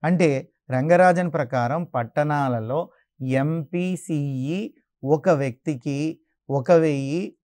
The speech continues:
నాలుగు వందల ఏడు రూపాయలుగా తెలియజేశారు, ఏడు రూపాయలుగా వచ్చింది. మరి కుటుంబానికి ఎంత ఉందయ్యా అంటే, కుటుంబానికి చూసినట్లయితే ఏడు వేల ముప్పై ఐదు రూపాయలు.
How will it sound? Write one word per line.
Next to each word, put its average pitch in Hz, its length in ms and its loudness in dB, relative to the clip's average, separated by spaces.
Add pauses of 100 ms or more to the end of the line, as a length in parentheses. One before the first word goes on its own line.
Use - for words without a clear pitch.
నాలుగు 147 480 0
వందల 135 500 -2 (320)
ఏడు 151 300 2
రూపాయలుగా 131 840 0
తెలియజేశారు, 117 1040 -2
ఏడు 127 280 0
రూపాయలుగా 127 600 0
వచ్చింది. 107 640 -6 (640)
మరి 175 180 6
కుటుంబానికి 202 960 2 (260)
ఎంత 147 240 2
ఉందయ్యా 165 540 2
అంటే, 127 220 -4
కుటుంబానికి 180 760 -2
చూసినట్లయితే 120 800 -4 (340)
ఏడు 147 320 6
వేల 160 360 8
ముప్పై 135 400 -2
ఐదు 120 260 -2
రూపాయలు. 127 540 0